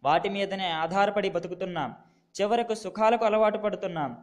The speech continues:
రోజు రోజుకి శక్తిహీనులమవుతున్నాం. నిజానికి మనం తయారు చేసిన యంత్రాలు చాలా గొప్పవి. మరి అవి తయారు చేసిన మానవుడు ఇంకెంత గొప్పవాడో ఒక్కసారైనా ఆలోచించావా? ఒకటి చెప్తాను విను మిత్రమా,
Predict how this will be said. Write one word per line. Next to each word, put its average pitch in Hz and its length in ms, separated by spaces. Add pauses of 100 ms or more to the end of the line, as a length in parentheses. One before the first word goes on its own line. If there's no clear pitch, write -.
(280)
రోజు 196 300
రోజుకి 214 460
శక్తిహీనులమవుతున్నాం. 208 1200 (460)
నిజానికి 254 420
మనం 214 240
తయారు 202 420
చేసిన 220 220 (120)
యంత్రాలు 196 360 (100)
చాలా 156 240
గొప్పవి. 190 460 (420)
మరి 170 180
అవి 165 180
తయారు 165 440
చేసిన 208 260
మానవుడు 185 460 (140)
ఇంకెంత 202 340 (100)
గొప్పవాడో 202 520 (140)
ఒక్కసారైనా 214 720
ఆలోచించావా? 185 720 (460)
ఒకటి 202 220
చెప్తాను 208 440
విను 214 180
మిత్రమా, 202 400